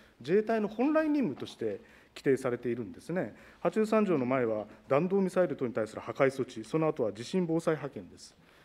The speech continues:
そして、この片や百条の三っていうのは、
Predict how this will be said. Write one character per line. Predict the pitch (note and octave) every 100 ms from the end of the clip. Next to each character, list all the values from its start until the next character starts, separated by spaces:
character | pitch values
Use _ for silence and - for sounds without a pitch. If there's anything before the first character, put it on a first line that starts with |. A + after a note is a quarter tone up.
| _ _ _
そ | -
し | E3+ -
て、 | A3 B3 - -
こ | G3
の | F#3 F3+ F3+ - -
片 | F3 F#3+
や | E3
百 | - D#3 G3
条 | F3
の | A#2+
三 | - B2
っ | A#2+
て | A2+
い |
う | G2
の | F#2
は、 | B2